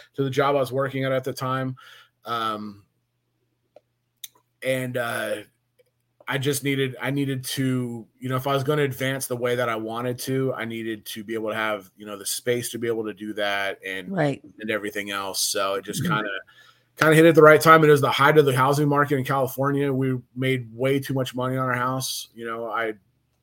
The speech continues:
Speaker 1: not that I'm trying to brag or tell anybody that, but it just, you know, it just was what it was.
Speaker 2: Right.
Speaker 1: The cost, the cost of housing was so ridiculously cheap out here. It was just like, well, if we're gonna do it, which I, she had been working on me for, you know, gosh, I don't know,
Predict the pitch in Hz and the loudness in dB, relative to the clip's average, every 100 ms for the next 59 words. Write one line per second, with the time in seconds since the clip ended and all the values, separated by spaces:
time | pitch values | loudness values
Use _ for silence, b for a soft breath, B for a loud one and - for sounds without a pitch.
0 | _ _ _ - 131 127 127 123 117 131 | _ _ _ -8 -6 -4 -4 -4 -4 -6
1 | 120 104 113 120 113 - 117 113 107 107 | -6 -2 0 0 -2 -6 -8 -6 -6 -4
2 | 117 113 110 107 120 113 - - 117 123 | -4 -4 -6 -6 -6 -4 -6 -10 -6 -4
3 | 127 151 147 151 143 131 113 147 120 - | 0 2 6 6 6 4 6 6 6 0
4 | B B B 170 175 156 143 - - 123 | B B B 4 6 6 2 -2 -8 -10
5 | 127 160 160 151 127 151 156 127 113 - | 0 6 6 6 4 4 4 0 -4 -8
6 | B B B B - - 190 170 151 156 | B B B B -6 4 8 8 8 2
7 | 143 135 117 - 160 156 127 117 120 120 | 0 -2 -2 -2 0 2 0 -2 -4 -2
8 | 117 117 113 123 123 131 120 117 127 127 | -4 -6 -6 -4 -2 -2 -4 0 -2 0
9 | 139 143 131 131 147 135 123 - 123 117 | 0 0 0 2 4 4 2 -4 -8 -8
10 | - - - 120 135 - - 170 151 135 | -10 -12 -6 -4 -4 -6 0 2 2 0
11 | 135 131 127 123 113 110 92 _ - 104 | -2 -2 -6 -6 -6 -8 -10 _ -16 -12
12 | 101 95 90 _ _ - 98 90 80 - | -12 -14 -18 _ _ -12 -8 -8 -8 -8
13 | 98 104 92 | -8 -8 -10